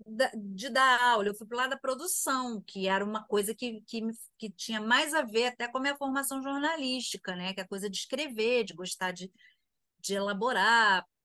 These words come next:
enfim. Aí eu fui mais por esse lado da, da produção.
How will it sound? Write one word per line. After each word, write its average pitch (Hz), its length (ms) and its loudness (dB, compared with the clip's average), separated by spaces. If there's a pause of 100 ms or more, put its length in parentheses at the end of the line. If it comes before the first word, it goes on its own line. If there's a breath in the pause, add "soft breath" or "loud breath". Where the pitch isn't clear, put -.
(120)
enfim. 175 600 -10
Aí 175 120 -8
eu 240 220 -6 (100)
fui 247 120 -8
mais 240 280 -2
por 269 140 -12
esse 277 260 -6
lado 254 540 0
da, 254 280 0
da 240 160 -4
produção. 247 840 -6